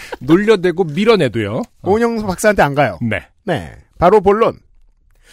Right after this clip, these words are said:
Speaker 2: 저는 중학교가 미션 스쿨이었습니다. 그래서 딱히 종교에 거부감이 없는 편이지만 언젠가 겪은 일 이후로 살짝 색안경을 끼고 보게 됐는데 그 일을 짧게나마 적어보냅니다.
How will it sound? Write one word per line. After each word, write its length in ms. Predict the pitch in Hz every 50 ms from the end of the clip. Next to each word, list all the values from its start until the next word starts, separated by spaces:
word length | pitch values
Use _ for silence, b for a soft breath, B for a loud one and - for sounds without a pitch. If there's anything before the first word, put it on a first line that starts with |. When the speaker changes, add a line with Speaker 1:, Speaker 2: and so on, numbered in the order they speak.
| b b b b b b b b
Speaker 2:
저는 380 | b 202 240 277 269 254 208 170
중학교가 540 | - 208 226 214 - 233 214 214 214 190
미션 280 | 147 160 175 - 330 339
스쿨이었습니다. 1120 | - - - 277 262 262 247 220 - 247 233 220 208 175 131 113 90 87 82 71 64 82 - -
그래서 240 | 165 196 196 214
딱히 320 | 196 - 202 190 - 208 170
종교에 320 | - 175 180 190 196 180
거부감이 500 | 147 - 120 123 120 151 208 226 247 240
없는 220 | 202 185 196 208 208
편이지만 540 | 226 226 226 220 214 185 131 113 139 185 - b b b b b b b
언젠가 440 | 135 151 170 196 208 240 262 302 269
겪은 420 | - 190 175 - - 220 220 220
일 180 | 214 208 202 185
이후로 300 | 196 196 196 190 196 196
살짝 420 | 190 - 214 214 - - 214 196 -
색안경을 580 | - 233 247 233 226 226 220 220 214 208 196
끼고 180 | - - 185 185
보게 220 | 156 170 160 175
됐는데 420 | 170 185 190 196 185 147 139 147 147 -
그 180 | - 160 160 175
일을 280 | 190 202 208 202 202
짧게나마 580 | 196 - 185 185 - - 190 180 185 180 175 175
적어보냅니다. 1000 | 156 170 151 160 151 143 143 139 120 98 87 76 73 64 57 50 50 50 _